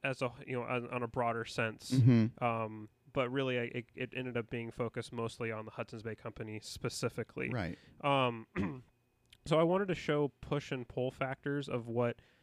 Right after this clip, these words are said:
Speaker 1: um, push and pull factors of why Hawaiians chose to come here.
Speaker 2: Mm-hmm.
Speaker 1: And being able to do that, I needed, it's really hard because the whole, this is where the major, this is where I relied more on secondary sources than I did on primary.
Speaker 2: Mm-hmm.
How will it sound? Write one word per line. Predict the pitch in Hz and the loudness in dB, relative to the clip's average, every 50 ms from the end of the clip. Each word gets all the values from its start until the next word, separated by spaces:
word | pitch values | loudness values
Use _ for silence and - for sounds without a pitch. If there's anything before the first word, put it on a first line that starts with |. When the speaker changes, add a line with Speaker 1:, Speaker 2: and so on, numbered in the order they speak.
| _ _ _ _ - | _ _ _ _ -4
Speaker 1:
um, | - 127 120 117 113 110 107 107 110 107 _ _ _ _ _ _ _ _ _ _ _ _ _ _ _ _ | -2 0 0 0 0 -2 -4 -8 -12 -14 _ _ _ _ _ _ _ _ _ _ _ _ _ _ _ _
push | - - 180 - - | -2 -2 -2 0 -2
and | 160 | -2
pull | 156 156 151 | -2 0 0
factors | - 135 131 - 139 127 120 | 0 0 -2 -2 -4 -6 -6
of | 113 110 | -6 -6
why | 113 113 117 120 120 | -4 -4 -2 -2 -2
Hawaiians | 117 127 117 110 110 110 113 110 110 110 - - | -2 -4 -6 -6 -6 -6 -6 -6 -8 -10 -12 -14
chose | - - - 123 123 120 - | -8 -2 2 2 2 2 0
to | - - | -4 -10
come | - - - - - - | -10 -10 -14 -12 -10 -10
here. | - - - 135 | -10 -6 0 4
Speaker 2:
Mm-hmm. | 135 120 143 135 143 - - _ - - - | 6 6 6 6 4 -2 -8 _ -16 -6 -2
Speaker 1:
And | 147 139 131 131 127 123 123 120 117 117 110 - - - _ _ _ _ _ _ _ _ _ _ _ _ _ _ _ _ _ - 151 - 139 127 | 0 0 2 2 2 2 0 -2 -4 -6 -8 -12 -16 -20 _ _ _ _ _ _ _ _ _ _ _ _ _ _ _ _ _ -20 -20 -18 -10 -4
being | 123 147 156 160 165 | -2 0 0 2 0
able | 170 156 147 | 0 0 -2
to | - - | -4 -6
do | 127 120 131 131 131 120 110 - | -10 -6 -2 -2 -2 -2 -4 -4
that, | 131 123 117 123 135 147 156 - - - | -4 -2 0 2 2 0 0 -2 -4 -2
I | 139 131 | -2 -2
needed, | 127 131 131 127 127 123 117 117 - - - | 0 -2 -2 -2 -2 -2 -4 -6 -12 -8 -6
it's | 131 123 - | -6 -6 -4
really | 135 147 151 143 131 | -2 -2 -2 -2 -2
hard | - 135 127 127 120 113 | 0 0 0 0 0 -2
because | 123 - - 120 113 110 - - | -6 -6 -4 -4 -6 -6 -8 -6
the | - 123 113 | -6 -6 -4
whole, | - 127 117 - - - _ _ - - 127 120 127 127 - _ _ - | -4 -6 -8 -10 -14 -20 _ _ -18 -16 -16 -16 -18 -20 -20 _ _ -6
this | 139 160 - - | -4 -4 -4 -4
is | 170 147 | -4 -4
where | 131 139 135 127 127 | -2 0 2 2 2
the | 113 117 113 | 0 0 -4
major, | 113 113 117 120 120 123 120 113 123 123 | -4 -4 -4 -4 -4 -4 -4 -4 -4 -4
this | 123 135 - | -4 -4 -4
is | 156 143 | -4 -2
where | 135 131 | 0 0
I | 123 | 2
relied | 120 120 117 113 113 113 110 110 | 2 0 0 0 0 -2 -2 -4
more | 117 113 113 117 113 | -4 -4 -2 -2 -2
on | 110 107 | -4 -4
secondary | - - 127 123 - 147 139 139 143 143 151 151 151 | -6 -4 -6 -4 -4 -6 -4 -2 -2 0 0 0 -2
sources | - - - 156 147 - - 135 | -4 -4 -4 -4 -4 -4 -6 -8
than | 135 123 | -6 -4
I | 120 | -4
did | 117 120 113 | -2 -2 -2
on | 117 113 110 | -4 -6 -6
primary. | - 127 123 131 139 151 160 165 165 127 | -6 -4 -4 -2 -2 -2 0 2 2 2
Speaker 2:
Mm-hmm. | 123 127 123 | 2 2 2